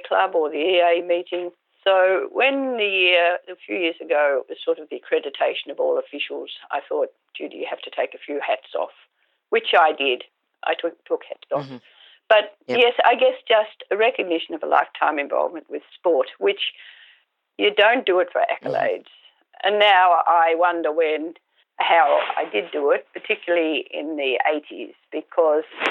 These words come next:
Speaker 1: with the formation of the Cattlemen's Association, suddenly we found out that my land was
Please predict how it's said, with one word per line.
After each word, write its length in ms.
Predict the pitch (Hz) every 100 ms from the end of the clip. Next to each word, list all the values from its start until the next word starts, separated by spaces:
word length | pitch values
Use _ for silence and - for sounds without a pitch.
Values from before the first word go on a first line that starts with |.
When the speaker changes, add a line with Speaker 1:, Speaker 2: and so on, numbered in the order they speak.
| 170
Speaker 1:
with 120 | 160
the 120 | 170
formation 540 | 214 214 175 165 -
of 80 | 156
the 80 | -
Cattlemen's 460 | - 160 160 165 151
Association, 1000 | 139 - 143 143 151 131 135 - 156 151 _ - - _ -
suddenly 280 | 214 202 175
we 100 | 170
found 260 | - 175 165
out 240 | 160 151
that 100 | 165 - _
my 200 | 160 151
land 540 | 151 165 156 143 147 151
was 100 | 147